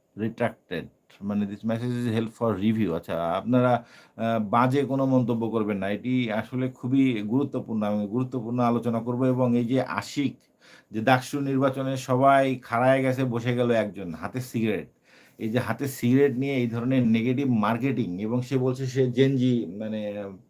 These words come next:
প্রো জেনজি, মানে জেনজি জেনারেশন যে বলা হচ্ছে যে গত চব্বিশে জুলাই আপরাইজিংয়ে যে জেনজি জেনারেশনকে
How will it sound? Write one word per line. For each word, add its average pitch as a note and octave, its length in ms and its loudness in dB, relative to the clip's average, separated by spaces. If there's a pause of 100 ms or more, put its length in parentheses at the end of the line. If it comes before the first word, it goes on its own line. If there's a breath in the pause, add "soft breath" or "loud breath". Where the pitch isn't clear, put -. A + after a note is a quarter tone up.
(320 soft breath)
প্রো D3+ 240 6
জেনজি, B2 460 4
মানে G2+ 260 -4
জেনজি C#3 480 0
জেনারেশন C#3 540 -2
যে C#3 120 0
বলা A#2+ 240 2
হচ্ছে B2+ 300 -4
যে G#2+ 120 -4
গত A2+ 220 -4 (840 loud breath)
চব্বিশে B2+ 400 0
জুলাই B2 300 6
আপরাইজিংয়ে C3 540 2
যে B2 140 -2
জেনজি C3 640 2
জেনারেশনকে C3+ 880 0